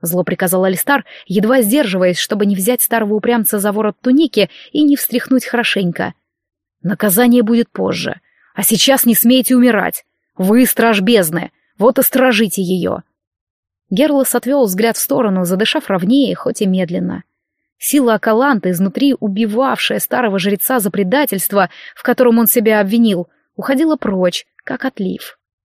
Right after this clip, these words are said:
«Амона Герлос, вы больше ничего не хотите мне сказать?»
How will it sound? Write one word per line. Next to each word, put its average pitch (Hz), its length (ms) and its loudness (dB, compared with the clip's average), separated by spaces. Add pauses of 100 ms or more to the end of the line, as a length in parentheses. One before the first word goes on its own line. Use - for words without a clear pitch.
(520)
«Амона 254 460 4
Герлос, 202 580 -2
вы 214 180 4
больше 247 380 4
ничего 240 380 2
не 269 100 4
хотите 233 360 0
мне 214 140 2
сказать?» 220 460 0